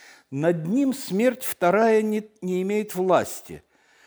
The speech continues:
но они будут священниками Бога и Христа и будут царствовать с ним тысячу лет.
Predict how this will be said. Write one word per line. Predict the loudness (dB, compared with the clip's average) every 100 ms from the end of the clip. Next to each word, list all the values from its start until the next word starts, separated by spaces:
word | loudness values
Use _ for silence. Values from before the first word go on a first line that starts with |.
| _ _
но | 2 4
они | 4
будут | 2 0 -2
священниками | -4 -6 -4 2 2 2 -4 -6 -6
Бога | -2 2 2 2
и | -4 -8
Христа | -12 -10 -10 -8 -4 -2
и | -4 -6
будут | -6 -2 -4 -4
царствовать | 2 4 2 -2 -6 -6
с | -6 -6
ним | -4 -4 -4 -12 _ _ _ _ _ _ _
тысячу | -4 -4 -6 -10 -10 -12 -16 _
лет. | -6 -4 -6